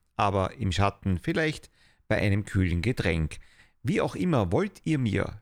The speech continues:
Feedback zukommen lassen, dann könnt ihr das wahnsinnig gerne tun unter der E-Mail-Adresse kontakt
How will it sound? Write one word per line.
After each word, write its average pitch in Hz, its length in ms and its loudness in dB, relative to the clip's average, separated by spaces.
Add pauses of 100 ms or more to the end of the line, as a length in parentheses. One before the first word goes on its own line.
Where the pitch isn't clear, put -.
Feedback - 640 -4
zukommen 95 400 0
lassen, - 340 -4
dann 98 140 0
könnt 135 240 0
ihr 135 60 0
das 101 380 0 (200)
wahnsinnig 110 540 -2
gerne 113 280 0
tun 202 320 -2 (680)
unter 208 280 0
der 147 200 0
E-Mail-Adresse 104 1000 0 (360)
kontakt - 680 -2